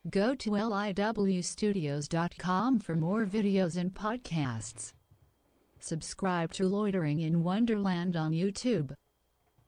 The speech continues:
Search on Amazon for books by Richard Pierce. Until next time, and in the meantime, we are Phoenix West, Dick Duckett and Jansen Carlin.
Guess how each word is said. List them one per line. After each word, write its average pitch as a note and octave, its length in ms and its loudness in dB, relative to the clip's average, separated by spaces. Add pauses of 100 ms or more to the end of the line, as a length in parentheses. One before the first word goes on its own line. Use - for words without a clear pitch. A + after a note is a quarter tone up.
(140)
Search - 440 -2
on E3 220 0
Amazon F#3+ 560 0
for D#3+ 240 -2
books G3 340 -2
by F3 220 0
Richard F#3 400 -2
Pierce. C3+ 560 -4 (840)
Until F3+ 440 0
next F#3+ 420 -2
time, D3 500 0 (180)
and E3+ 160 2
in E3 120 4
the F#3 100 4
meantime, F#3 760 2 (220)
we G3+ 220 2
are F#3 180 2
Phoenix F3+ 600 0
West, C3+ 500 -4 (260)
Dick F3 240 -2
Duckett F3+ 340 -2
and D3+ 180 0
Jansen A3 520 0
Carlin. G3+ 580 0